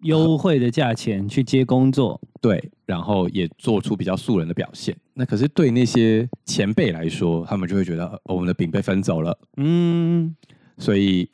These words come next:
Speaker 2: 这个裂痕就从这个时候慢慢开始越来越大，然后那个广告配音跟戏剧配音好像就越走越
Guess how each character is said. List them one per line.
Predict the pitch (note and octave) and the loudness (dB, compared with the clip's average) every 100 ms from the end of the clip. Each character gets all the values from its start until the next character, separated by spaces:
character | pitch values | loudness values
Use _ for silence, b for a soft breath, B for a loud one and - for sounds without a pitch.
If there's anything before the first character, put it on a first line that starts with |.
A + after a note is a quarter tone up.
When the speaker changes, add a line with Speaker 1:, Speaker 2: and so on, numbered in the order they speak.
| - | -10
Speaker 2:
这 | - | -4
个 | C3+ A#2+ | -2 2
裂 | C3+ G2 | 2 2
痕 | F2 | 0
就 | F2+ | -2
从 | A#2+ F#2 | 0 -2
这 | A2 | -2
个 | G2+ | -2
时 | F2+ | -4
候 | F#2+ | -4
慢 | G#2+ | -2
慢 | G#2 | -2
开 | G2 | -2
始 | E2+ | 0
越 | F#2 | 0
来 | |
越 | F2+ F#2+ | 2 0
大， | - F#2+ - _ _ | -2 -6 -8 _ _
然 | F#2 | -4
后 | F2 G2+ G2 - | -2 -2 -2 -4
那 | G#2+ | -4
个 | G2 | -2
广 | F2+ F2 | -2 -2
告 | G2 | -2
配 | G#2+ | 0
音 | G2 | 0
跟 | G2 | 0
戏 | F#2+ G2 | 0 0
剧 | G2 | 0
配 | F#2 F#2 | 0 0
音 | F2 | -2
好 | E2+ | -2
像 | E2+ | 0
就 | |
越 | F#2+ G2 | 2 2
走 | F2+ E2+ | 0 0
越 | F2+ | 0